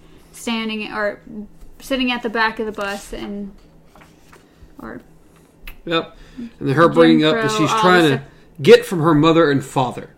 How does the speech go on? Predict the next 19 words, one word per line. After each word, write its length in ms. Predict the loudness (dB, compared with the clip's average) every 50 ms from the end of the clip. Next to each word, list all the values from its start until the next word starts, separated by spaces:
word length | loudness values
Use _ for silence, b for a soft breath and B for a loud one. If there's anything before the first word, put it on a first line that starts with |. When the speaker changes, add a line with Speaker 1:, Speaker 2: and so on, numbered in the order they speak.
| _ -18
Speaker 1:
Yes. 460 | -16 -16 -16 -18 -20 -20 -20 -20 -20 -20 _ _ _ _ _ _ -20
Speaker 2:
the 380 | -6 0 2 2 4 2 2 0
time 800 | -2 -4 -2 0 2 2 4 4 4 4 2 2 2 0 -2 b b b b b b _ _
before 640 | -4 -4 -2 2 4 8 8 10 8 8 6 4 2
she 280 | 0 -2 -2 0 2 2
was 100 | 2 2
alive, 500 | 2 -2 -4 -6 -10 -14 -14 -16 -18 -6 2
what 180 | 2 2 4 4
they 120 | 2 0
did, 240 | 2 2 0 0 0
how 180 | 0 -2 -2 -2
things 300 | 0 0 2 2 2 0
were 380 | -2 2 4 6 6 6 6 4
before 380 | 2 -2 0 2 2 2 2 0
she 220 | -2 -4 -4 -2 -2
was 260 | -2 -4 -6 -6 -6
there, 300 | -6 -4 -4 -6 -8 -8
before 400 | -8 -8 -4 0 0 2 2 0
Speaker 1:
Yes. 100 | -2